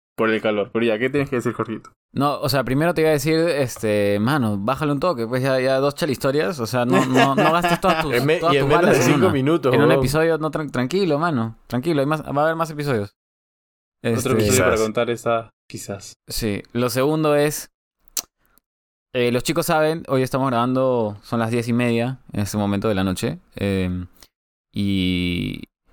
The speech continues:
Speaker 2: normalmente yo llego antes a, de, de la chamba a, al, a mi casa, suelo prender el aire, eh, los chicos saben, pero en mi cuarto particularmente, yo sé que en general está haciendo calor de mierda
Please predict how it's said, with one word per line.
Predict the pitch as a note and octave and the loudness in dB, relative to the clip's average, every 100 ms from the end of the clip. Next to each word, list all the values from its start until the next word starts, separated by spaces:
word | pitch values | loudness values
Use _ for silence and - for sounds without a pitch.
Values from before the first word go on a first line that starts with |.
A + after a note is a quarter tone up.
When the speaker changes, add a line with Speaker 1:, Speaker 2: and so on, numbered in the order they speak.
| - | -2
Speaker 2:
normalmente | B2 B2+ C#3+ D#3 D#3 D3 B2+ D#3 | 0 2 2 0 2 0 2 2
yo | C#3 | 2
llego | B2+ B2 B2+ B2 | 2 2 2 2
antes | A#2+ B2+ A#2+ | 0 -6 -2
a, | A#2 - | -2 0
de, | G#2+ G#2 F#2+ F#2 | 0 0 2 0
de | C2+ F#2+ F#2+ | -2 -2 0
la | F#2 | -2
chamba | - A#2+ A#2+ A#2 A2+ G#2+ G#2+ | 0 0 0 0 0 0 0
a, | - - F#2+ | -2 -4 -2
al, | F2+ G2 F#2 F2+ - | -2 0 0 0 -4
a | - F2+ | -4 -4
mi | F#2 | -2
casa, | C3 C3 B2+ - A#2 A2+ A2 - _ C3 | 0 0 -2 -4 -2 0 -2 -6 _ -20
suelo | - - G#2+ G#2+ | -12 -2 0 0
prender | G2+ F#2+ F#2+ | -2 -2 0
el | F#2+ | 0
aire, | A#2 A#2 A2+ G#2+ G#2+ - _ _ _ _ - | 0 0 0 0 -2 -4 _ _ _ _ -6
eh, | F#2+ G2 | -2 0
los | F#2+ G2 | 0 0
chicos | B2+ C3 | -2 0
saben, | C3+ B2 A#2+ A#2 | 0 0 -2 -4
pero | A2 G2 | -4 -2
en | G2 | 0
mi | G2 | -2
cuarto | - D3+ D#3 - A#2 | 0 0 0 -2 -8
particularmente, | G#2 G2 G#2+ G#2+ G#2+ G2+ | -8 -10 -6 -4 -4 -4
yo | G#2 C3 | -2 -2
sé | C#3+ D3+ | 0 -2
que | D3+ D3 | -2 -2
en | A2+ A2 | -2 -4
general | A#2 G2+ G#2 C3+ B2 | -2 0 2 0 -2
está | G#2+ | -6
haciendo | G2+ A2 | -6 -4
calor | G#2 G2 | 0 0
de | G2 | 0
mierda | F#2+ E2+ G2+ | 0 -2 -6